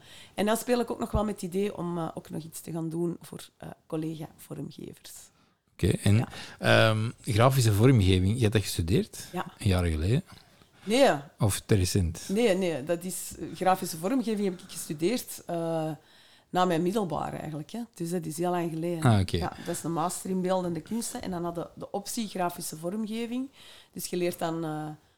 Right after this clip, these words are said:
Speaker 1: ja, wij hebben ook modeltekenen en zo nog gehad, hè. We hadden ook fotografie,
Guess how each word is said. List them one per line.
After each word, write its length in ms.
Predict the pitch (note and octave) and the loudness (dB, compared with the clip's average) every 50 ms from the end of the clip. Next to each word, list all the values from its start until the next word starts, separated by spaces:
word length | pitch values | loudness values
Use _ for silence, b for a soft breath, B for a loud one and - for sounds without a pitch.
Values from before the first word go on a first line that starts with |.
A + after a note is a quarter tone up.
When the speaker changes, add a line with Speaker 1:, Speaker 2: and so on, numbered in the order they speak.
| _ _ _ | _ _ _
Speaker 1:
ja, 140 | - F3+ F3+ | -2 -2 2
wij 100 | F3 E3+ | 2 2
hebben 180 | E3+ E3 E3+ - | 0 0 -4 -6
ook 60 | - | -6
modeltekenen 760 | F3 D#3+ D3+ D3 F#3+ G3+ - G3+ F#3 F3 - E3+ D#3 D#3+ E3 | -4 -2 -2 -4 -4 -2 -2 -2 -2 -2 -2 -2 -2 0 0
en 140 | D#3 D#3+ D#3+ | 0 -2 -2
zo 80 | E3 | -2
nog 180 | D#3+ E3 D#3+ - | -4 -4 -6 -8
gehad, 280 | - - D#3 D#3 - - | -10 -12 -12 -10 -10 -8
hè. 140 | A#3 A#3+ | -8 -6
We 60 | G3+ F3 | -4 -4
hadden 240 | E3 E3 D#3+ E3 | -4 -4 -4 -4
ook 100 | E3 - | -6 -6
fotografie, 760 | - - F#3 - F3 - - F3 E3 - - - F#3+ A3+ C#4+ | -8 -10 -6 -6 -6 -6 -4 -6 -8 -8 -6 -6 -4 -4 -4